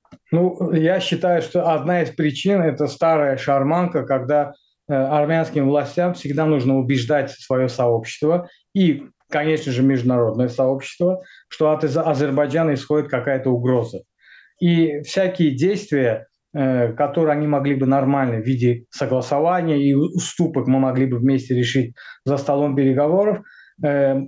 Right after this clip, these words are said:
мы решаем силы, и они как бы своему обществу и международному сообществу посылают месседж.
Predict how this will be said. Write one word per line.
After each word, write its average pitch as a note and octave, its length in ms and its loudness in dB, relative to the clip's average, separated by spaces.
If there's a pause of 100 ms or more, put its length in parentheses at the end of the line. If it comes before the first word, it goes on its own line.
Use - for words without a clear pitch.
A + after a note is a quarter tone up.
(100)
мы C#3 380 2
решаем E3+ 580 -2 (240)
силы, F3 460 0
и E3 200 -2
они F3 280 0
как F3 280 0
бы D#3 100 0
своему D#3 400 0
обществу F#3+ 640 0
и D#3+ 40 4
международному D3+ 600 2
сообществу C#3 480 -2
посылают C#3 480 -2
месседж. B2 460 0